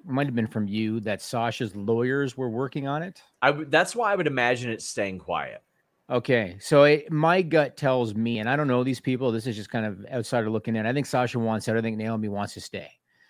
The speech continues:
Speaker 1: And
Speaker 2: I mean,
Speaker 1: I,
Speaker 2: when,
Speaker 1: and I
Speaker 2: when your lawyers had to work with W W E, you wanted me to stay quiet, Jimmy.
Speaker 1: Yeah, yeah, yeah. And instead of, you know, uh, killing my leverage. But, uh, but I, I see Naomi posting video of, like, her husband in the ring on television and stuff. Like, I, I,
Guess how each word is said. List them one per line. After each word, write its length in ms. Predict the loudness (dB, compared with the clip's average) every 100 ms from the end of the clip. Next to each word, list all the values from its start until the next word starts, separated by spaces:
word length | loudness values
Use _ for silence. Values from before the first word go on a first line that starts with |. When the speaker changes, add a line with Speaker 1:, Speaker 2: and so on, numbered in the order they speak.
| _ _
Speaker 1:
And 140 | 4 6
Speaker 2:
I 80 | 6
mean, 20 |
Speaker 1:
I, 20 |
Speaker 2:
when, 100 | 4
Speaker 1:
and 80 | 4
I 80 | 4
Speaker 2:
when 160 | 4
your 200 | 4 6
lawyers 380 | 8 6 6 2
had 140 | 0 0
to 80 |
work 180 | 0 0
with 160 | -2 0
W 240 | 2 2
W 260 | 0 0 0
E, 200 | 2 0
you 160 | -2
wanted 180 | -2 -2
me 160 | -2 -4
to 60 |
stay 200 | -4 -6
quiet, 400 | -6 -4 -4 -6
Jimmy. 300 | -10 -14 -14 -20 _ _ _ _
Speaker 1:
Yeah, 380 | 4 6 8 6
yeah, 400 | 4 4 4 2
yeah. 260 | 2 2 0
And 160 | -2
instead 340 | -6 0 2 2
of, 200 | 0 -2
you 120 | 2
know, 220 | 2 0
uh, 260 | -2 -2 -4 -2
killing 280 | 2 4 4
my 100 | 4
leverage. 600 | 4 2 0 -4 -10 -18 _ _ _ _ -16 0
But, 260 | 0 2 2
uh, 280 | 2 2 2
but 140 | 4
I, 160 | 6 6
I 120 | 2
see 200 | 0 0
Naomi 500 | 2 2 2 2 0
posting 460 | 0 0 2 0 0
video 420 | 0 2 2 2
of, 120 | -2
like, 180 | -6 -6
her 100 | -4
husband 380 | -4 -4 -4 -2
in 80 |
the 80 | -4
ring 320 | -4 -4 -4
on 140 | -6 -8
television 560 | -8 -6 -8 -8 -8
and 120 | -8 -8
stuff. 280 | -8 -8
Like, 160 | -6 -4
I, 240 | -2 -4
I, 200 | -8 -12